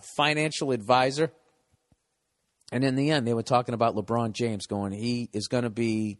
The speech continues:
he has a potential to be, other than Tiger Woods, pre-divorce, um, a billionaire athlete.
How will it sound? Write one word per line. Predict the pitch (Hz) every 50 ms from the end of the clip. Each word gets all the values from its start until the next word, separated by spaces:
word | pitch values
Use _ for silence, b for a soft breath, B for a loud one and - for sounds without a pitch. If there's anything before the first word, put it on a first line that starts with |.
| _ _ _
he | 147
has | 156 147
a | 156
potential | 135 143 127 - 170 160 - - 113
to | 123
be, | 110 120 127 120 117 117 110 110 - _ _ _ _ _ _ _ _ _ _ _ _ _ _ _ _ _ - -
other | 135 139 151 147
than | 143 139
Tiger | 127 - 147 135 139 127 123 117
Woods, | 113 110 120 117 113 113 - - - - _ _ _ _ _ _ _ _ _ _ _ _ _ _ _ _ _ _ _
pre-divorce, | - - 147 147 139 110 113 101 90 107 107 104 104 104 - - - - _ _ _ _ _ _ _ _ _ _ _ _ _
um, | 101 107 104 104 104 104 101 98 92 87 - _ _ _ _ _ _ _ _ _ _ _ _ _ _ _ _ _ _ _ _
a | 117
billionaire | 113 107 139 139 139 135 127 120 123 120 117 110
athlete. | 107 107 104 - - 92 85 73